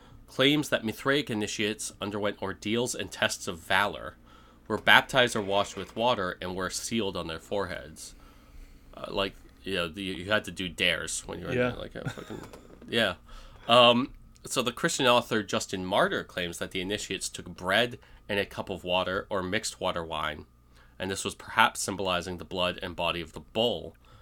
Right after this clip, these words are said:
Speaker 1: and uttered formulas at a holy meal. And anybody with even passing familiarity of Christian sacraments will notice the similarity with the Eucharist.
Speaker 2: Right, yeah.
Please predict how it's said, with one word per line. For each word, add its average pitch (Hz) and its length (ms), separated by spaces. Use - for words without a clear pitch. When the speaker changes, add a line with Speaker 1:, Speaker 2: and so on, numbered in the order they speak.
Speaker 1:
and 110 200
uttered 117 260
formulas 95 540
at 87 80
a 87 60
holy 87 260
meal. 85 360
And 131 140
anybody 147 400
with 117 220
even 113 180
passing 101 440
familiarity 87 680
of 82 120
Christian - 320
sacraments 87 600
will 90 80
notice 90 340
the 90 100
similarity 82 480
with - 140
the 87 80
Eucharist. - 420
Speaker 2:
Right, 113 440
yeah. 131 320